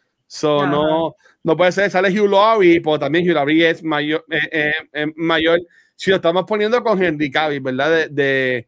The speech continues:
Speaker 2: Claro.
Speaker 1: de, de contemporáneo. Este,
Speaker 2: Está
Speaker 1: pero ya,
Speaker 2: difícil.
Speaker 1: mano, en verdad que estoy stump, como que no, no sabría quién podría ser un buen,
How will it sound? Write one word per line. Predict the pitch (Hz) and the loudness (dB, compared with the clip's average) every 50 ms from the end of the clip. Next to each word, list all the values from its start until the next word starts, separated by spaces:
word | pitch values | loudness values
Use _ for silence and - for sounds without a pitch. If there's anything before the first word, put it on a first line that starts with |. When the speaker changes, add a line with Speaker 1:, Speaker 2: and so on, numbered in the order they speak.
| _ | _
Speaker 2:
Claro. | - 220 220 202 202 202 208 208 214 208 196 190 185 180 | -8 -4 -2 0 0 0 0 0 0 -2 -2 -4 -4 0
Speaker 1:
de, | 175 160 160 160 160 175 | 2 4 4 2 2 0
de | 160 160 156 151 | 0 -2 0 0
contemporáneo. | 135 160 160 147 - 151 147 143 - 147 143 139 143 151 165 160 156 139 131 123 117 113 _ _ _ _ - - - _ _ _ - - - - _ _ _ - | 0 -2 -2 -2 -2 -2 -2 -2 -2 -2 -2 0 0 0 0 0 -2 -4 -6 -8 -10 -12 _ _ _ _ -18 -18 -18 _ _ _ -20 -20 -20 -20 _ _ _ -2
Este, | 165 156 156 156 147 - 170 165 156 156 160 | 0 0 0 0 0 0 0 0 2 2 0
Speaker 2:
Está | 160 - 151 | 0 2 2
Speaker 1:
pero | 165 165 | 2 4
ya, | 156 160 | 4 2
Speaker 2:
difícil. | 202 214 208 226 | 2 0 0 -2
Speaker 1:
mano, | 262 - 180 - | -2 -4 -4 -6
en | 202 185 | -2 0
verdad | 185 180 180 180 | 0 2 2 2
que | 185 240 | 0 0
estoy | 226 - 220 240 247 | -2 0 -2 -2 -2
stump, | - - 220 202 226 254 226 _ _ | 0 0 2 2 2 0 -4 _ _
como | - 202 190 190 185 | -2 0 0 0 0
que | 165 190 180 | 0 2 2
no, | 175 175 180 190 202 202 _ _ - _ _ _ | 4 4 2 2 0 -4 _ _ -20 _ _ _
no | - 175 175 175 | 0 2 2 2
sabría | 175 220 240 277 254 240 240 247 254 277 269 214 | 2 0 0 0 -2 -2 -4 -2 0 0 0 0
quién | 180 214 208 185 | -2 -2 -2 -2
podría | 170 - 220 214 220 214 226 226 233 226 | -2 -2 -2 -2 -2 -2 -2 -4 -4 -4
ser | - - 208 208 208 | -4 -4 -2 -2 0
un | 220 220 220 214 208 185 | -2 -2 -2 -4 -2 -2
buen, | 175 180 180 190 202 208 208 202 202 202 196 185 175 160 147 139 131 127 120 117 110 107 107 107 | 0 0 0 0 -2 -2 -4 -4 -6 -4 -2 0 0 0 0 0 -2 -4 -6 -8 -10 -12 -16 -20